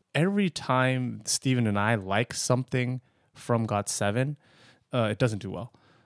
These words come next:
But every time got seven does something that we, like, kind of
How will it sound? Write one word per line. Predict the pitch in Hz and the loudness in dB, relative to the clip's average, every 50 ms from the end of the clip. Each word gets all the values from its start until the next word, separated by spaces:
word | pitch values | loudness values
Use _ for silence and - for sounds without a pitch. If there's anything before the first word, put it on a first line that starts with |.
| _ _ - | _ _ -4
But | 120 110 | 0 2
every | 117 131 143 139 | 4 4 4 4
time | - - - - 123 120 117 110 | 0 -2 -2 0 0 2 2 0
got | 104 - 110 110 - | 0 0 -2 0 0
seven | - - 113 110 113 107 - | 0 0 0 2 0 0 2
does | 120 110 110 104 | 2 2 2 2
something | - - - 113 110 - - 113 107 104 98 | 0 0 0 -2 -2 -2 -4 -4 -2 -2 -2
that | 92 101 95 92 92 90 - _ _ _ _ _ _ _ _ _ _ _ _ _ _ _ _ _ _ _ _ _ _ _ _ _ _ | -2 -2 -2 -2 -2 -4 -8 _ _ _ _ _ _ _ _ _ _ _ _ _ _ _ _ _ _ _ _ _ _ _ _ _ _
we, | - 123 113 113 110 107 110 | -6 -2 0 0 2 0 0
like, | 95 92 92 - | -2 -4 -8 -6
kind | - 127 | -6 -6
of | 110 - | -6 -6